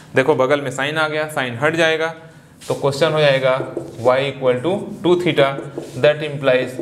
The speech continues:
y equal to two into, यहाँ से देखो कि x equal to sin theta है,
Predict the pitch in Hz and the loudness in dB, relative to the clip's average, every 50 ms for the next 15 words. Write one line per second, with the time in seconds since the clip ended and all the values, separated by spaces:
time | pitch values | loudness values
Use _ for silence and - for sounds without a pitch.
0 | 127 123 127 135 143 151 151 139 - 143 135 123 127 123 - 165 180 180 170 156 | -4 0 2 2 2 2 0 -4 -4 -4 -4 -4 -4 -4 0 2 4 4 4 2
1 | 143 143 139 135 139 139 135 - - - - - - - - 131 135 143 135 156 | 0 -2 -2 -2 -2 -4 -4 -8 -12 -14 -14 -14 -14 -8 -2 2 4 4 4 4
2 | 175 170 170 151 139 127 117 - 151 170 202 214 - - - - - - - - | 4 4 4 4 4 2 4 4 4 4 4 2 -4 -8 -12 -14 -16 -12 -6 -4
3 | 143 147 143 160 170 190 185 - - - 165 156 143 151 147 143 139 135 139 135 | -2 2 4 4 4 4 2 -2 -4 -2 -2 -2 0 2 4 2 2 2 -2 -6
4 | 117 - 131 131 156 175 180 180 175 175 180 165 156 156 151 160 | -4 -2 -2 0 0 0 0 0 2 2 4 4 4 2 2 0